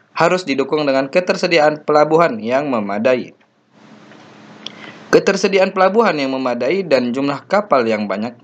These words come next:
bisa meningkatkan mobilitas masyarakat antar pulau, karena penggunaan moda transportasi kapal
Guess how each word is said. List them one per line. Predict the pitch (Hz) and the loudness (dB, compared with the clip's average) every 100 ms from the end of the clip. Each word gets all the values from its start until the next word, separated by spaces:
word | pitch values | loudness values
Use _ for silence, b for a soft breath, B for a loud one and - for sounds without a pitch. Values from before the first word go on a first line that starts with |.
| 107 | -4
bisa | 139 160 156 | -2 0 -2
meningkatkan | 113 113 135 - 151 151 | -2 -2 -4 -2 -2 -2
mobilitas | 165 175 170 165 160 | -4 -2 -2 0 -2
masyarakat | 135 123 131 139 147 - | -2 -4 -4 -2 -2 -4
antar | - 104 107 107 | -6 -10 -8 -4
pulau, | 156 156 101 b b b _ - | 2 2 2 b b b _ -2
karena | 90 98 110 156 185 | -2 0 2 0 -2
penggunaan | 107 107 147 151 180 | -6 -2 0 0 0
moda | 170 165 | 2 2
transportasi | 160 147 151 - 143 175 185 170 | 0 -2 -4 -4 -2 0 -2 -2
kapal | 165 156 151 151 156 | -2 2 2 2 -2